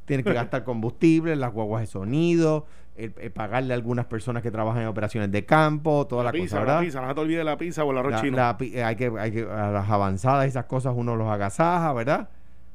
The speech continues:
Speaker 1: Pues eso, pues, él, eso, cómprelo en, en botellitas de, de sanitizer y mascarillas y regálelo en una organización. Y eso la gente lo agradece.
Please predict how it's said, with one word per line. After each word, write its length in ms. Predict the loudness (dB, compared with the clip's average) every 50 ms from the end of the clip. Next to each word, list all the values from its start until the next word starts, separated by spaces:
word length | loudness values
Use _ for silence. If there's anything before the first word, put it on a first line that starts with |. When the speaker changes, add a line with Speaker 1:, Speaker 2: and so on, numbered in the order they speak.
| -12 -12 -12 -12 -12 -14 -14 -14 -14 -14 -14 -14 -14 -14 -12 -12 -12 -12 -12 -10 -4
Speaker 1:
Pues 140 | -4 0 2
eso, 140 | 2 0
pues, 140 | 0 -2 -2 4
él, 280 | 4 4 4 4 0 -4
eso, 460 | -2 0 0 0 0 -2 -4 -4 -4 -2
cómprelo 500 | 2 4 4 4 4 0 0 2 2 2
en, 140 | 2 0 -2 -2
en 140 | -2 -2 -2
botellitas 520 | -2 -2 -2 -2 -2 0 0 0 0 0
de, 640 | 0 0 0 0 0 0 0 0 0 0 -2 -2 -4 -2
de 600 | -2 0 0 0 0 0 0 0 2 2 0 0 0
sanitizer 640 | 0 0 0 0 0 2 0 0 0 0 0 2
y 220 | 2 2 2 0 0
mascarillas 600 | -2 -4 -4 -4 -2 -2 -2 -2 0 0 0 -2
y 60 | -2
regálelo 540 | -2 -2 -2 -2 0 0 0 0 0 -2 -2
en 140 | -4 -4 -4
una 200 | -4 -2 -2 -2
organización. 560 | -2 0 0 0 0 0 -2 -4 -6 -6 -8 -10 -12 -12 -12 -12 -12 -12 -12 -12 -12 -14 -14 -14 -14 -6
Y 100 | 0 2 2
eso 160 | 4 4 4
la 80 | 4 4
gente 180 | 2 2 2 2
lo 160 | 2 2 2
agradece. 840 | 0 -2 -2 -2 -2 -2 0 0 2 2 2 2 0 -4 -8 -8